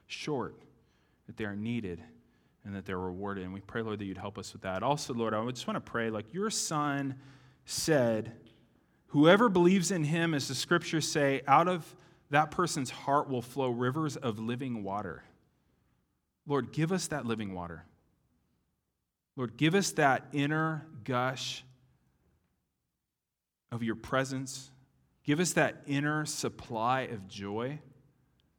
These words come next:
Lord, I pray for all of us here, Lord, who know you, that you would stir up an inexpressible joy filled with glory.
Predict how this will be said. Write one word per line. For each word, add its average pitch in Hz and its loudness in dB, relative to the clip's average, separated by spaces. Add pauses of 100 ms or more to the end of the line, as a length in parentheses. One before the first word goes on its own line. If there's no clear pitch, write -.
(600)
Lord, 143 4
I 135 2
pray 156 2
for 147 -4
all 139 0
of 135 -2
us 127 -4
here, 139 -4
Lord, 110 -4 (140)
who 127 -6
know 117 0
you, 92 -4 (520)
that 127 -2
you 147 0
would 120 0 (220)
stir 147 0
up 120 0 (500)
an 135 -4
inexpressible 156 0
joy 98 -6
filled 101 -8
with 95 -10
glory. 90 -8